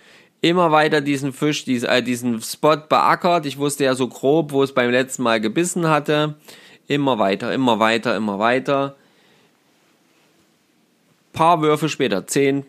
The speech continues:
fünfzehn Würfe später, ich weiß es nicht genau. Ich kann es jetzt schwer, schwer einschätzen. Da ich alleine war, habe ich dann auch nicht das Zeitgefühl mehr so gehabt. Ähm, zack, wieder ein Biss. Wieder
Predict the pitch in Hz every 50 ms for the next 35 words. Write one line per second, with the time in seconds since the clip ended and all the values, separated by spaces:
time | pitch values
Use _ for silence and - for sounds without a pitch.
0 | _ - - 143 139 135 - - 143 135 123 123 120 117 127 - - 123 110 110
1 | 110 110 107 123 127 123 110 104 92 104 101 95 - 104 101 92 98 110 113 107
2 | - - 110 113 107 - 120 110 98 - 113 104 - 117 110 110 113 113 104 -
3 | 113 107 104 92 76 113 117 117 110 - 120 104 95 - - 120 131 151 160 -
4 | - - - - _ - - 113 110 110 107 - 85 101 101 107 113 113 113 110
5 | 107 110 113 104 117 110 - 113 104 101 104 110 110 107 - - 107 101 - -
6 | 117 120 110 - 107 - 113 104 101 95 101 104 104 101 - 98 101 123 165 -
7 | - _ - - - - - - _ - 123 123 123 120 120 127 127 131 131 -
8 | _ _ _ _ _ _ _ _ _ _ _ _ _ _ _ _ _ _ _ _
9 | _ _ _ _ _ _ _ _ _ _ - - 180 170 196 - - - _ _
10 | - 117 113 113 123 165 214 233 220 156 110 95 95 98 90 67 - - - -
11 | _ _ _ _ _ _ - 104 107 117 147 196 208 220 208 208 220 254